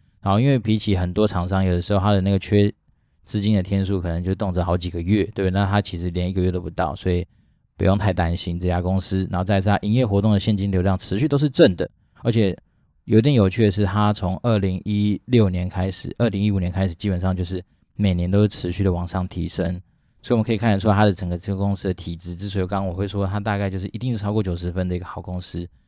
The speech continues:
就来自于此。那另外一件事情，当然我觉得可以另外分享是说，除了说，呃，我们刚刚提到的是说，它对于串流游戏这件事情上面的一个，呃，开始的布局之外，另外一件事情是，其实脸书它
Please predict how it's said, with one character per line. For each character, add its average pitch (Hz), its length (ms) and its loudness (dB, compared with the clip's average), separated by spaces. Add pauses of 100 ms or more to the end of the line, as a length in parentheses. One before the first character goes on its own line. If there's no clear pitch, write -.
(180)
就 110 120 -4
来 85 160 0
自 92 240 -2
于 87 180 -2
此。 - 300 -4 (440)
那 151 80 2
另 170 100 6
外 160 100 8
一 143 60 6
件 143 140 2
事 131 80 2
情， 117 100 2
当 120 140 6
然 107 160 4
我 98 120 -2
觉 98 120 0
得 101 60 4
可 117 120 0
以 104 80 4
另 104 100 0
外 110 140 4
分 104 180 0
享 92 180 -2
是 95 120 0
说， 98 140 2
除 98 200 0
了 98 160 4
说， 101 260 0
呃， 95 200 0
我 90 40 -2
们 92 140 -6
刚 104 120 0
刚 107 80 0
提 - 120 -10
到 98 200 2
的 - 40 0
是 92 80 -2
说， 90 240 -6 (280)
它 - 100 -2
对 110 180 2
于 98 60 6
串 113 240 0
流 95 140 4
游 92 120 2
戏 98 160 -2
这 98 120 -2
件 98 100 -2
事 95 140 -6
情 90 80 -4
上 95 140 -4
面 95 160 -4
的 87 100 -4
一 87 40 -2
个， 92 160 -2 (520)
呃， 90 340 0
开 - 180 0
始 101 140 0
的 90 220 2 (240)
布 113 180 4
局 92 220 0
之 92 200 -2
外， 104 140 6
另 120 100 0
外 143 100 4
一 - 20 2
件 127 120 0
事 117 100 2
情 101 120 2
是， 92 240 -2 (880)
其 151 140 4
实 156 100 0
脸 117 220 0
书 123 180 0
它 123 260 2